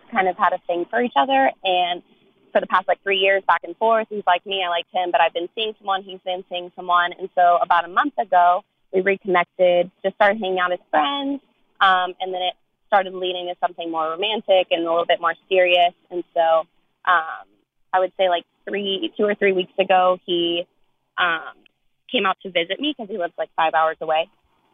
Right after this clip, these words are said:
And he stayed the weekend with me, went really well, super awesome. Um, and then the next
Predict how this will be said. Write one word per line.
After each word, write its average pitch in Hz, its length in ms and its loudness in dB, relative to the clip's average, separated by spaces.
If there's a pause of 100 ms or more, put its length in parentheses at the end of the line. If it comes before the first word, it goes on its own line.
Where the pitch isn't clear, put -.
(140)
And 165 560 0 (160)
he 185 220 -2
stayed 180 180 2
the 185 60 -8
weekend 254 320 0
with 240 160 -6
me, 233 320 -4
went 190 220 0
really 175 200 -2
well, 185 540 2
super 175 180 -6
awesome. 165 580 -4 (280)
Um, 165 380 -4
and 185 100 -4
then 180 80 -2
the 175 80 -2
next 175 220 -2